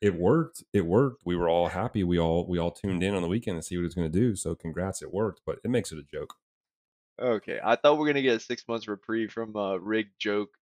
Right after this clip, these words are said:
Speaker 2: insert league here, but I guess
Speaker 1: <laughs>
Speaker 2: not. But I will say that it definitely did work for me. Like, this past weekend was a Hyundai Classic. There were so many no names, like,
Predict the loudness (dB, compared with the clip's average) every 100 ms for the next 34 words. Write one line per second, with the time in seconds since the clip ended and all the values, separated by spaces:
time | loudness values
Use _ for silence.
0 | -12 -12 -6 -6 -4 -4 -4 -2 -2 0
1 | 0 0 2 4 4 2 0 0 -4 _
2 | 0 2 6 4 4 2 4 4 2 0
3 | 2 2 4 0 -2 0 0 -2 -4 -4
4 | -4 -6 _ _ 0 0 0 -4 2 0
5 | 0 -6 -4 -2 0 0 -2 0 0 0
6 | -6 -8 -2 -2 -2 -2 -2 -4 -2 -2
7 | -2 -2 -4 -6 -8